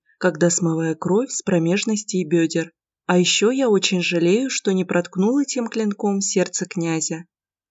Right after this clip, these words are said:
Надо было не бояться, а порезать его, ведь он не пожалел меня,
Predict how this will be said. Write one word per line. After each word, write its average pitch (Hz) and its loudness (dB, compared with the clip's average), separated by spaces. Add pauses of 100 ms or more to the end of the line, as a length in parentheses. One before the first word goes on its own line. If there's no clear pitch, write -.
(280)
Надо 180 0
было 262 0
не 247 0
бояться, 175 0
а 180 -2
порезать 180 2
его, 160 -4 (160)
ведь 180 -2
он 180 2
не 175 2
пожалел 180 0
меня, 175 0